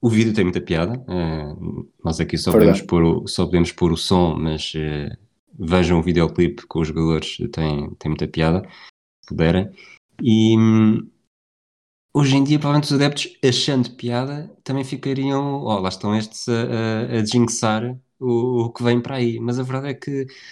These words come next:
Speaker 1: Nottingham Forest era mesmo a melhor equipa e, e lá está, lançou os foguetes antes da festa, mas houve mesmo festa,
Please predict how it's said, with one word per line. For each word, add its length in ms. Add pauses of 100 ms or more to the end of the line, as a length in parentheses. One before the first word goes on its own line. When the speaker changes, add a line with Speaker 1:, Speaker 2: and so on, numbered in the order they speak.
(280)
Speaker 1:
Nottingham 300
Forest 440
era 160
mesmo 280
a 40
melhor 200
equipa 540
e, 760
e 80
lá 80
está, 180
lançou 340
os 80
foguetes 380
antes 160
da 100
festa, 380
mas 440
houve 240
mesmo 340
festa, 580